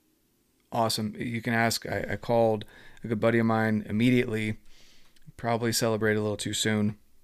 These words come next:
when I got down to the arrow, and the arrow was, had, had gone through and buried, uh, probably four inches into the dirt, and it was good blood. It was, uh, it was bright red, and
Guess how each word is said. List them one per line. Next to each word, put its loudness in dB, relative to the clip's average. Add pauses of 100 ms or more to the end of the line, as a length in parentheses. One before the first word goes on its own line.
(1160)
when 2
I 4
got -4
down 2
to -4
the 0
arrow, 0 (400)
and 0
the 4
arrow 10
was, 0 (300)
had, -2 (100)
had -2
gone 0
through 8
and 2
buried, 6 (420)
uh, -4 (520)
probably 2
four 4
inches 2
into -2
the -4
dirt, -2 (360)
and -2
it -2
was -6
good 0
blood. 6 (640)
It -4
was, -6
uh, -6 (160)
it -10
was -12
bright 2
red, 4 (400)
and -4